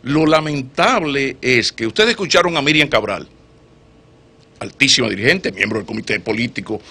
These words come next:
del, del P L D, eh, una mujer muy autorizada, una experiencia,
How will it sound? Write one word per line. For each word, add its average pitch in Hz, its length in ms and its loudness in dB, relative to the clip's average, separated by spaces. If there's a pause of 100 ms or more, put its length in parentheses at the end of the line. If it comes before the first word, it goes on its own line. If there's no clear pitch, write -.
(120)
del, 101 640 -2
del 110 180 -2
P 117 120 2
L 113 120 2
D, 175 140 8
eh, 233 100 0 (1500)
una 95 100 -10
mujer 90 320 -4
muy 120 160 2
autorizada, 117 580 2
una 120 140 0
experiencia, 120 720 0